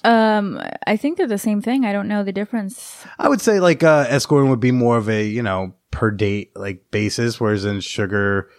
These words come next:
Speaker 2: relationships seem to
Speaker 1: It's,
Speaker 2: be
Speaker 1: like,
Speaker 2: a little
Speaker 1: on a
Speaker 2: bit
Speaker 1: month.
Speaker 2: more. They kinda, yeah, they, yeah, they
Speaker 1: Yeah.
Speaker 2: stretch out longer. They, they're, like, these faux relationships with a money element.
Speaker 1: Um, I had to go through probably, like, forty different dudes before I met the guy that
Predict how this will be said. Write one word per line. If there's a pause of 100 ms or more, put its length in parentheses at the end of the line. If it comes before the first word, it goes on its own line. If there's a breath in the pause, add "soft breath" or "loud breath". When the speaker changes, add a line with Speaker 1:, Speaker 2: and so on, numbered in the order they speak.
(300 soft breath)
Speaker 2:
relationships
seem
to
Speaker 1:
It's,
Speaker 2:
be
Speaker 1:
like,
Speaker 2:
a
little
Speaker 1:
on
a
Speaker 2:
bit
Speaker 1:
month.
Speaker 2:
more. (280 loud breath)
They
kinda,
yeah,
they,
yeah,
they
Speaker 1:
Yeah.
Speaker 2:
stretch
out
longer.
They,
they're,
like,
these
faux
relationships
with
a
money
element. (240)
Speaker 1:
Um,
I
had
to
go
through
probably,
like,
forty
different (200)
dudes
before
I
met
the
guy
that